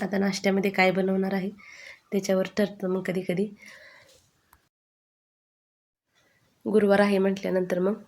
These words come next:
उंबरठ्याला हळदीचं लेपन वगैरे करून घेते. गुरुवार, शुक्रवार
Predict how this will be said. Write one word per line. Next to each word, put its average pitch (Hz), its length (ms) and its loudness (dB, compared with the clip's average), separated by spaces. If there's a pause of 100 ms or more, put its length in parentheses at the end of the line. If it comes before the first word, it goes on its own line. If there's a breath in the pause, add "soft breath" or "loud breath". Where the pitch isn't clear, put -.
उंबरठ्याला 180 420 0
हळदीचं 185 460 -4
लेपन 180 340 -4
वगैरे 175 260 -4
करून 170 300 -6
घेते. 180 440 -8 (680 loud breath)
गुरुवार, 180 340 2
शुक्रवार 180 540 -2